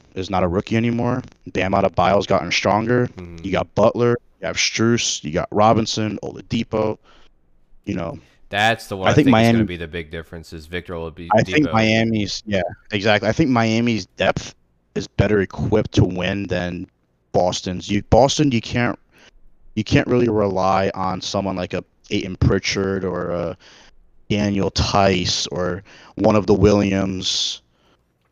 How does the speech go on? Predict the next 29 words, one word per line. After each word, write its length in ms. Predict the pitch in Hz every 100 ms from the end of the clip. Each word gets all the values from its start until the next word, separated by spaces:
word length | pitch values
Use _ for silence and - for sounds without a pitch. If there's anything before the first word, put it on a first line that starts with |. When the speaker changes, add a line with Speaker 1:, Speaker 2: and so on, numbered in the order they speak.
| -
Speaker 1:
Um, 560 | 92 90 87 87 90 82 _
but, 140 | - 101
you 80 |
know, 80 | 101
Miami, 560 | 98 98 107 117 117 214
you 180 | 95 107
can 300 | 110 98 95
lean 240 | 107 104
on 240 | 90 95
guys 320 | 92 92 95 -
like 140 | 90
Tyler 420 | - 95 95 92
Herro 320 | - 104 98
and 80 | 92
Victor 260 | 92 101 87
Oladipo 500 | 90 92 101 95 90
'cause 160 | 90
those 180 | 90 95
guys 260 | 92 95 95
can 180 | - 92
go 220 | 95 90
out 180 | 92 85
and 80 |
drop 300 | 90 - -
twenty 420 | - - 104 101 90
whenever 320 | 92 90 92
they 100 | 90
want 300 | 90 95 98
to. 300 | - 85 85